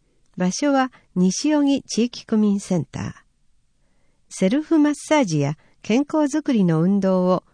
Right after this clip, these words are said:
基本から学び、元気で快適な毎日を過ごしましょう。講師、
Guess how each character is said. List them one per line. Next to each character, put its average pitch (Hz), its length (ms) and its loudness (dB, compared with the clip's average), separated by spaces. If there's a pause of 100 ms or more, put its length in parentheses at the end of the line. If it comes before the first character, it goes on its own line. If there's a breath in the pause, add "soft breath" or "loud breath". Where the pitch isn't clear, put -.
(120)
基 160 160 -2
本 294 260 -2
か 285 160 -2
ら 254 120 0
学 156 300 0
び、 156 180 -6 (680)
元 254 220 2
気 196 160 -2
で 170 300 0
快 254 240 0
適 311 260 -2
な 302 140 2
毎 294 220 2
日 202 320 -2
を 240 80 -2
過 - 180 -4
ご 156 100 0
し - 140 -4
ま 156 140 0
し - 160 -4
ょ 139 60 -2
う。 - 120 -10 (880)
講 214 220 2
師、 - 280 -12